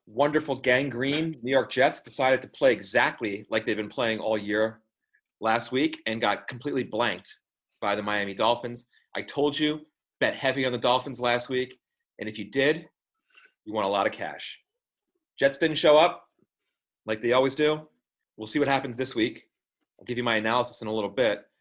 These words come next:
but I cashed in with the Dolphins last week. My other game didn't really work out that, that well. Uh, I thought the Giants were gonna actually show up and, and beat the Reds-, the, the Washington team. Sorry, they're not the Redskins anymore. The Washington football team.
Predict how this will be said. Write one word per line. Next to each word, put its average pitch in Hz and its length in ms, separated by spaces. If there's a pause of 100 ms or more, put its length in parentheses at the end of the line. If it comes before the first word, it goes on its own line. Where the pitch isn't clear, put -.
(340)
but 110 80
I 104 40
cashed 143 460
in 135 320 (160)
with 113 160
the 104 80
Dolphins 117 680 (200)
last 110 300
week. 113 300 (440)
My 131 80
other 180 140
game 190 160
didn't 185 180
really 175 200
work 175 200
out 185 180
that, 208 280
that 101 180
well. 92 320 (100)
Uh, 104 500
I 117 80
thought 185 180
the 160 60
Giants 160 360
were 123 80
gonna 117 200 (120)
actually 123 320
show 120 320
up 135 200
and, 95 180 (480)
and 107 220
beat 156 180
the 135 80
Reds-, 131 400
the, 104 200
the 104 100 (180)
Washington 113 480
team. 101 240
Sorry, 104 320
they're - 400
not 117 160
the 104 60
Redskins 110 360
anymore. 95 440 (260)
The 110 60
Washington 123 380
football 127 420
team. 107 340